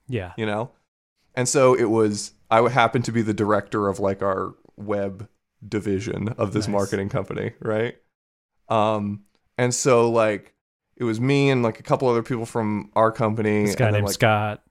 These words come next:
Speaker 2: five people from, like, each of these companies. And so there's, like, directors and production people and all this, like, movie, a lot of movie people, a lot of journalism people, and then, like,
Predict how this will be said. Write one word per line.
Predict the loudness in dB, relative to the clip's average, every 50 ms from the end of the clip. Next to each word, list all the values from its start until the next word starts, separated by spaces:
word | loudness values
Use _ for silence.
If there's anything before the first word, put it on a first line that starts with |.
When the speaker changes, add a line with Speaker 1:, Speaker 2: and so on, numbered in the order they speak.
| _ _ _ _ _ _ _
Speaker 2:
five | _ -14 -4 0 2 4 4 4 4 2 2 0 -4 -8
people | -8 -8 -6 -4 -4 -4 -4 -4
from, | -2 -2 -2 -2
like, | -2 -2 -4 -6 -8 -8
each | -8 -8 -6 -4
of | -6 -6 -6
these | -8 -8 -6
companies. | -6 -8 -6 -8 -10 -12 -12 -12
And | -14 -12
so | -10 -10
there's, | -10 -10 -12 -12
like, | -14 -16 -16 -12 -8
directors | -6 -4 0 0 0 0 0 -2 -4 -2 0 2 2 2 2 0 -2 -2
and | 0 0 0 0 0 0 -2 -4 -4 -6 -8 -10 -10 -14 -18 _ _ _
production | -6 -4 -2 -2 -2 -4 -4 -6 -4
people | -4 -4 -6 -4 -2 0 0 2 2 2 2 2 0 0
and | 2 4
all | 4 4 4
this, | 4 2 0 0 -2
like, | -2 -2 -2 -4 -8 _ _ _ _ _ _ _ _ _ _ -6
movie, | -2 0 0 0 0 0 -2 0
a | 2 4
lot | 4 6 4
of | 4
movie | 2 0 0 0 -2 -4
people, | -4 -4 -4 -2 0 0 0 2 2
a | 2
lot | 2 4 4 4
of | 2
journalism | 2 0 2 2 2 0 -2 -4 -4 -6 -4
people, | -4 -6 -6 -6 -6 -6 -6 -6 -6 -4
and | -4 -4 -2 -2
then, | -2 -4 -4 -6
like, | -8 -8 -8 -10 -14